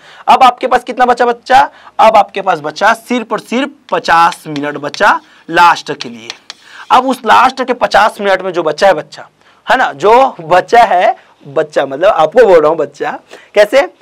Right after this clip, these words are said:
अब वो पच-, देखो, दो घंटा दस मिनट हुआ, वो पचास मिनट बचा, उसमें आपको क्या करना है? सर, उसमें भी पैंतालीस मिनट लगा दो, किसमें? छह अंक के क्वेश्चन में,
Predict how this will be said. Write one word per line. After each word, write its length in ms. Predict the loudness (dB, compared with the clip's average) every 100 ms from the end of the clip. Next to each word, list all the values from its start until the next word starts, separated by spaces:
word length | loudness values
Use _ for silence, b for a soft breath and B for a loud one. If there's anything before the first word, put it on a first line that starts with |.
| b -2
अब 140 | -2
वो 80 | -2
पच-, 340 | -6 -6 -8 -14
देखो, 300 | -12 -12 -12 -4
दो 120 | -2
घंटा 220 | -2 -2
दस 180 | -4 -4
मिनट 160 | -6 -2
हुआ, 140 | 0
वो 160 | 0 -2
पचास 380 | -2 -2 -2 -4
मिनट 120 | -6
बचा, 300 | -2 -2 -2 _ b b b
उसमें 280 | -10 -4 -2
आपको 160 | -2
क्या 120 | -2 -2
करना 260 | -4 -12
है? 180 | -16 -20 _ _
सर, 140 | -6 -6
उसमें 260 | -6 -8
भी 80 | -6
पैंतालीस 420 | -4 -2 -2 -4
मिनट 220 | -10 -10 -4
लगा 240 | 0 0
दो, 120 | -2
किसमें? 340 | -8 -14 -16 -18 _ b b b b
छह 200 | -4 -4
अंक 100 | -4
के 80 | -4
क्वेश्चन 340 | -4 -2 -6
में, 160 | -6